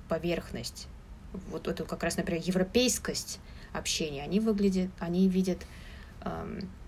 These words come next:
приятных людей, доброжелательных, которым все время помогают, да, которые никогда не идут на конфликт, там, все такие позитивные. Но они никогда не, не видят, что за этим стоит.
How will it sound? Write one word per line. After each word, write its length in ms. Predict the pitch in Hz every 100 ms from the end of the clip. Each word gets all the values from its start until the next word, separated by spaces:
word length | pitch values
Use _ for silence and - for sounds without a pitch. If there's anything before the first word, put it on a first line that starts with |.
| - - - - - -
приятных 460 | 226 240 254 220 220
людей, 340 | 202 196 196
доброжелательных, 720 | 185 180 185 180 180 - 170
которым 260 | 185 185 180
все 140 | -
время 120 | 185
помогают, 580 | 180 180 180 175 175 165
да, 140 | 175 170
которые 440 | 190 185 180 165
никогда 440 | 160 165 185 190
не 140 | 190 180
идут 200 | 185 185
на 60 |
конфликт, 640 | 190 196 185 180 185 175 - -
там, 220 | 160 160 - -
все 120 | -
такие 240 | 190 196 190
позитивные. 760 | 190 190 190 180 175 165 165 - - - - - - - - -
Но 120 | 190
они 140 | 208
никогда 340 | 214 208 190 196
не, 140 | 190 180
не 160 | 175 185
видят, 240 | 196 185
что 200 | - -
за 120 | 180 165
этим 200 | 151 175
стоит. 380 | - 170 135